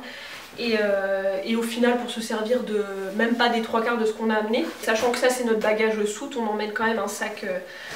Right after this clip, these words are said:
un sac cabine. Moi j'aurais juste un petit sac à dos comme ça. Et l'amoureux prend carrément une, une petite valise qui sera, enfin, qui est vide à l'aller en fait, puisque en général elle nous sert uniquement pour ramener des choses, et cetera au retour.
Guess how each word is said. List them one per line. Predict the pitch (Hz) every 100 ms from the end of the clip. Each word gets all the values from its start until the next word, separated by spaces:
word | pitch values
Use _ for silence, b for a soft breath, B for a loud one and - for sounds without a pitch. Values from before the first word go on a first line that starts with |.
| B -
un |
sac | 233 - 240
cabine. | - 214 233 294 240
Moi | 233
j'aurais | 247 208 208
juste | 233 -
un | 214
petit | 220 -
sac | 233 220
à | 214
dos | 233
comme | 233 214
ça. | 262 269 B B B B B 240
Et | 247 269
l'amoureux | 233 226 233 262
prend | -
carrément | 233 226 214 240 240
une, | 226 208 214 214 196
une | 220
petite | 220 226 220 202
valise | 214 233 277 - -
qui | -
sera, | - 240 233 226
enfin, | 214 220
qui | 220 - 240
est |
vide | - 247
à | 226
l'aller | 208 214 240
en | 208
fait, | 226 254 - -
puisque | 220 - 233
en | 214
général | 208 208 220 226
elle | 208
nous | 214
sert | - 233
uniquement | 220 220 - 240
pour | 233 214
ramener | 208 220
des | 220 208
choses, | 254 220
et |
cetera | 208 202 - 214 226 -
au | 233
retour. | 190 190 349 440